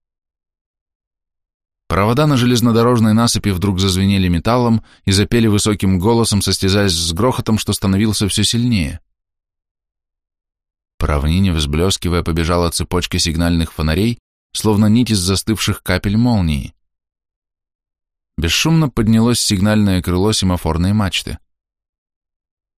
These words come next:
Над рельсами вспыхнули огни локомотива и погнали перед собой широкое пятно бледного света.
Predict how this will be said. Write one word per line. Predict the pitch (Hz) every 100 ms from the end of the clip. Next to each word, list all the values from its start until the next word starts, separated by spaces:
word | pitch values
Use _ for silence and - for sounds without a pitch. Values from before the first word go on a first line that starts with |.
| _ -
Над | 104
рельсами | 127 147 117 123
вспыхнули | 113 - 127 117 113
огни | 110 95 110
локомотива | 110 101 92 90 127 123
и | 120
погнали | 110 101 123 113
перед | 107 107
собой | 110 107 113
широкое | 113 110 - 101
пятно | 98 110 113
бледного | 98 104 107 107
света. | - 120 107 -